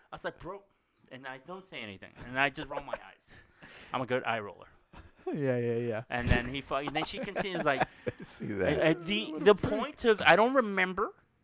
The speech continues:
Speaker 1: exactly what she said, but it was like, "You've been through a lot,
Speaker 2: Yeah.
Speaker 1: but don't worry, you're gonna get over it. Better days are coming." Shit like that.
Speaker 2: Wow.
Speaker 3: Mm.
Speaker 1: Which is like,
Speaker 3: Mm.
Speaker 2: Eternal vagueness.
Speaker 1: what the fuck?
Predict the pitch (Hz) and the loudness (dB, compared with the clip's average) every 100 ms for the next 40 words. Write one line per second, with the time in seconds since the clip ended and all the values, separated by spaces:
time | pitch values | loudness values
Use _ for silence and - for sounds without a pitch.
0 | _ - 147 117 135 143 - 147 147 - | _ -12 -12 2 4 4 2 0 0 -2
1 | 151 151 156 156 151 143 127 - - - | -8 -6 -2 -4 -2 -4 -4 -8 -20 -14
2 | 120 170 196 214 208 185 175 180 - - | -2 -2 6 10 10 10 6 6 0 -10
3 | - 160 123 131 151 160 151 151 151 151 | 0 2 2 2 0 0 2 0 -2 -8
4 | _ 135 131 139 135 135 127 123 131 131 | _ -12 -10 -10 -6 -2 2 2 2 -2
5 | - 135 117 139 139 131 127 117 113 - | -2 -12 -4 -4 -2 -4 -6 -6 -8 -8
6 | 110 107 127 139 120 98 98 104 101 90 | -12 -12 -8 -6 -6 -8 -8 -6 -6 -6
7 | 82 78 76 339 392 294 294 311 175 165 | -8 -8 -8 0 0 2 0 0 0 4
8 | 160 135 135 131 120 110 - - 156 180 | 4 4 4 2 0 -6 -6 -8 -2 4
9 | 415 - 466 - 480 - | 4 8 4 6 2 2